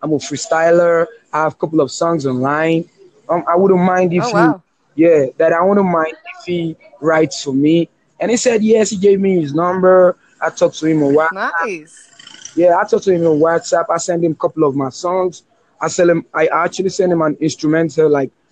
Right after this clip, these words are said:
Speaker 1: about five minutes ago. He's in Florida. I guess, um, the time in Florida now should be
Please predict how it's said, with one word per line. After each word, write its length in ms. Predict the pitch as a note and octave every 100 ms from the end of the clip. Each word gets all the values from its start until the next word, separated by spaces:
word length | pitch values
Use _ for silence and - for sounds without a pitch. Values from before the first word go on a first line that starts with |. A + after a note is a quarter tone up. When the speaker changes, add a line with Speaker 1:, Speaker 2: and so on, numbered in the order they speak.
| -
Speaker 1:
about 240 | C3+ D3
five 240 | - E3 E3+
minutes 220 | E3+ D#3+
ago. 460 | C#3 E3 E3 E3 - _ _ _ -
He's 140 | D#3
in 120 | D#3
Florida. 600 | C#3+ F3+ F#3+ F#3+ F#3 F#3 D#3+
I 80 | D#3+
guess, 260 | E3 D3+
um, 300 | D3+ D3 C#3 - _ _
the 100 | -
time 280 | D#3 F#3 F3+
in 100 | E3
Florida 500 | D#3 F3+ F3 E3 E3
now 280 | E3 E3 E3
should 220 | C#3+ D#3+
be 120 | C#3+